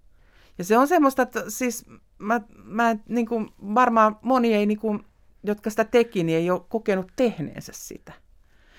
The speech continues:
Koska se on niin paljon sitä ulosjättämistä, niinku, sitä, sitä, että, niinku, että se on vaan sit se porukka menee mukaan. Sit se vaikuttaa siihen, että, niinku, aikuisiälläkin, niin mulla on aina läsnä jotenkin se, että porukka voi kääntyä sua vastaan. Että tää ihmisjoukko voi kääntyä sua vastaan.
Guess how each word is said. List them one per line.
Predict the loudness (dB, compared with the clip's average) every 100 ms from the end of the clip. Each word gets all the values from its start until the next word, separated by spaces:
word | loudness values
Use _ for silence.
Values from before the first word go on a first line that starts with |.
| -18 -8
Koska | -6 0
se | 2
on | 2
niin | 2
paljon | 4 4 4
sitä | 0
ulosjättämistä, | 0 0 0 -2 -6 -10 -12 -12 -14 -16
niinku, | -16 -18 -18
sitä, | -12 -12 -10 -12
sitä, | -10 -8 -6
että, | -6 -8
niinku, | -14 -10
että | -10 -2
se | 0
on |
vaan | 2
sit | -2 -4
se |
porukka | 0 2 2 -2
menee | 0
mukaan. | 0 0 -2
Sit | -2
se | 0
vaikuttaa | 0 0 -2 -4
siihen, | -2 0 0
että, | -2 -4 -8 -18 -18 -12 -6
niinku, | 2
aikuisiälläkin, | 4 4 2 0 2 4 2 -2
niin | -2
mulla | 0
on | 0
aina | 0 2
läsnä | 2 0 -2 -4
jotenkin | -4 -6 -6
se, | -2 -2
että | -2 -4 -10 -10 -4
porukka | -2 -2 -6 -4
voi | -4
kääntyä | -4 -4 -4 -8
sua | -12 -8 -6 -6
vastaan. | -10 -12 -16 -16 -16 -18 _ -20 _ -18 -10
Että | -6
tää | 2 2
ihmisjoukko | 2 -2 -4 -4 -4 -6
voi | -6 -6
kääntyä | -4 -4 -6 -10
sua | -8 -6 -6
vastaan. | -10 -12 -16 -16 -16